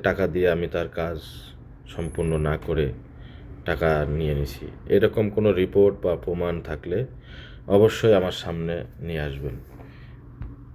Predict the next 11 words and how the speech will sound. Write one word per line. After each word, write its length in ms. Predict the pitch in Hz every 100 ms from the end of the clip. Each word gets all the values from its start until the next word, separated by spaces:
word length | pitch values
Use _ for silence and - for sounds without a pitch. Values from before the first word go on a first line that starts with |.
| -
নিয়ে 180 | 95 107
আসতে 300 | 107 - 117
পারলে 480 | 113 107 110 120 - - - - - - - - - - -
তাকে 220 | 107 104
পুরস্কৃত 520 | 104 110 104 - 104 95
করব 460 | 82 76 92 156 - - - - - - - - - -
এবং 200 | 98 98
সে 180 | - 98
প্রমাণ 420 | - 104 107 101
দিতে 220 | 98 101
পারলে 440 | 95 92 90 120